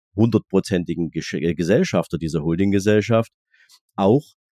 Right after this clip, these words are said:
für bestimmte Zwecke, weil du vielleicht mal einen Eigenkapitalnachweis brauchst für eine Baufinanzierung oder Ähnliches, dir auch ein sogenanntes Gesellschafterdarlehen zu geben. Das heißt,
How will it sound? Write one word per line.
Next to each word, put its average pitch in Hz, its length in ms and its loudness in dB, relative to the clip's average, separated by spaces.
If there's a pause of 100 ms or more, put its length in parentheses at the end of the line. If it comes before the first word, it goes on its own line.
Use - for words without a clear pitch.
für 120 140 0
bestimmte 139 480 -2
Zwecke, 107 600 0
weil 87 200 0
du 101 80 -2
vielleicht 92 380 -2
mal 92 80 4
einen 87 100 0
Eigenkapitalnachweis 82 1300 -2
brauchst 92 520 0
für - 140 0
eine 90 140 2
Baufinanzierung 104 960 0
oder 85 240 -2
Ähnliches, 113 600 0 (380)
dir 104 260 2
auch 92 260 0
ein 120 100 0
sogenanntes 90 680 0
Gesellschafterdarlehen 85 1500 0
zu - 160 -8
geben. 78 300 -4 (840)
Das - 160 -8
heißt, 107 340 0